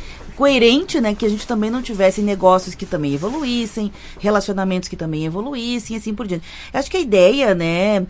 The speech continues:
eh, Jory, é a questão da colaboratividade, como palavra-chave, inovação, tecnologia entra, com certeza,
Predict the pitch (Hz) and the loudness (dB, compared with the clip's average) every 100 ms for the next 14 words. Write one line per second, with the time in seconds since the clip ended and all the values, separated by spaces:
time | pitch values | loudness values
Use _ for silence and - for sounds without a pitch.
0 | - - 190 175 185 196 - 233 277 294 | -10 -8 -4 0 2 2 2 2 2 -2
1 | 277 - 262 247 214 196 262 330 311 214 | -6 -2 -2 0 -2 0 0 2 2 0
2 | 220 190 190 170 156 139 151 220 - 180 | -2 -2 -6 -6 -2 0 -2 -4 -8 -6
3 | 143 170 156 156 147 - 135 156 202 254 | -4 -2 0 0 -4 -6 -4 -4 -4 -4
4 | 330 269 214 170 - 160 190 262 269 240 | 0 0 0 -4 -4 -4 -2 -4 -4 -2
5 | 180 220 196 160 202 190 165 165 190 - | 0 0 -2 -4 -4 -8 -8 -6 -6 -6
6 | 156 170 220 | -6 -4 -6